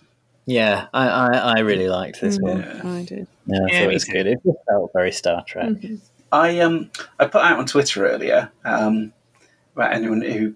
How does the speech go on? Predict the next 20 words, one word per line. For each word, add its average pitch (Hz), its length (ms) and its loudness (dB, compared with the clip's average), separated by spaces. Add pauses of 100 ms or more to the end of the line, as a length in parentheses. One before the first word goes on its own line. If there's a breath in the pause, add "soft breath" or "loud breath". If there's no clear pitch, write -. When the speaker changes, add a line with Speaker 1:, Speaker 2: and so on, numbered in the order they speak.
(120)
Speaker 3:
what 127 220 0
people 110 240 -2
asked 117 200 -2
me 113 140 -2
what, 104 220 -4 (120)
generally 101 260 0
what 104 200 -2
people 104 240 -6
thought - 280 -2
about 104 400 -2
season - 540 -4
three. 95 420 -2 (480 loud breath)
Um, 104 380 0
got - 160 2
a - 20 -2
few 120 180 2
replies, 104 520 2
which - 180 -2
I'm 113 100 2
gonna 110 260 2